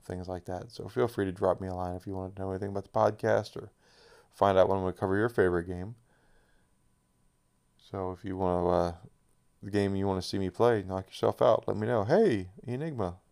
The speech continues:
why don't you, uh, cover so-and-so, so-and-so?" And I, I'll, uh,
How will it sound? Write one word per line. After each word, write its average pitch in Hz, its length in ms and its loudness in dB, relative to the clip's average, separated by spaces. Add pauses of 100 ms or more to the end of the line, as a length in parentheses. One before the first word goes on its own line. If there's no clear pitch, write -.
(680)
why 135 160 -2
don't 151 120 -6
you, 135 320 -4
uh, 135 280 4 (600)
cover 127 320 4
so-and-so, 135 540 4
so-and-so?" 113 560 0
And 87 100 -6
I, 92 240 -4
I'll, 101 360 -4
uh, 101 320 -6